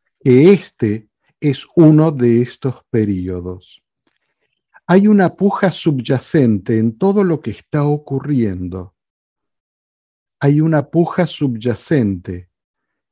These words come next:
en el mundo entre valores que en definitiva nos acercan o nos alejan del crecimiento como humanidad. El hecho de que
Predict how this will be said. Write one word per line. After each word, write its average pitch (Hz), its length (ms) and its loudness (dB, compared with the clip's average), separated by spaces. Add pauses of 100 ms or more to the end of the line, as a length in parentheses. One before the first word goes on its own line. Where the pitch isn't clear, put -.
(140)
en 110 160 -2
el 104 160 -2
mundo 151 640 0 (340)
entre 135 440 4
valores 127 880 2
que 131 120 2
en 117 140 2
definitiva 120 1040 -2 (220)
nos 113 320 0
acercan 170 960 -2 (380)
o 135 160 4
nos 127 300 2
alejan 113 800 0 (300)
del 110 340 -2
crecimiento 139 1300 -2
como 131 340 -2
humanidad. 110 720 -2 (880)
El 147 220 4
hecho 180 400 2
de 165 260 -2
que 143 460 -2